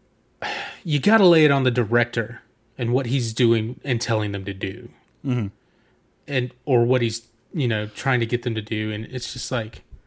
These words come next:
Speaker 1: okay, I don't know what you're trying to get them to do, but what they're doing is not great, dude.
Speaker 2: Yeah, it wasn't working. Whatever it was, don't, don't g-, do that anymore 'cause it wasn't working.
Speaker 1: Mm-hmm.
Speaker 2: Um,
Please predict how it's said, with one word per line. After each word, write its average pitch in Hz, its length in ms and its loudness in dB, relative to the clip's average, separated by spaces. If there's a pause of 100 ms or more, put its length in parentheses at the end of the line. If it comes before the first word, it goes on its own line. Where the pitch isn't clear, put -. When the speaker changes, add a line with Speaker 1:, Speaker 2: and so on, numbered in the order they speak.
(480)
Speaker 1:
okay, 113 380 -2
I 120 60 0
don't 151 120 -2
know 170 120 0
what 151 200 -2
you're 135 80 -6
trying 151 300 -2
to 127 60 -2
get 120 200 -4
them 170 140 -2
to 170 80 0
do, 185 240 2
but 123 180 -6
what 127 160 -6
they're 139 140 -2
doing 147 300 0
is 110 260 -8
not 117 280 -8
great, 143 200 -4
dude. 123 260 -4 (920)
Speaker 2:
Yeah, 73 220 -14
it 85 80 -14
wasn't 98 300 -10
working. 85 340 -10
Whatever 117 300 -2
it 143 60 -4
was, 110 480 -2 (500)
don't, 98 240 -4 (180)
don't 107 260 -6
g-, 101 100 -8
do 104 200 -6
that 95 160 -4
anymore 78 340 -12
'cause 80 140 -14
it 80 60 -14
wasn't 85 240 -12
working. - 320 -20
Speaker 1:
Mm-hmm. 104 460 -4
Speaker 2:
Um, 87 540 -4